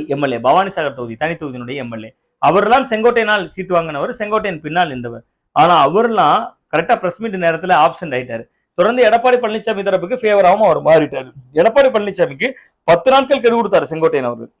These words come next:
ஆனா, அந்த பத்து நாட்கள் கெடுவை ஒரே நாள்ல காலி செய்தார்,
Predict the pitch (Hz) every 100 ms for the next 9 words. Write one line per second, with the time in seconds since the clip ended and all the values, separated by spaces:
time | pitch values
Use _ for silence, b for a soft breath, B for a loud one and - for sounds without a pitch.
0 | _ _ 147 151 214 - _ _ _ _
1 | _ _ - - 143 180 160 - 220 233
2 | 240 - 185 190 226 147 175 240 220 202
3 | 196 196 147 120 147 170 175 - 135 147
4 | 127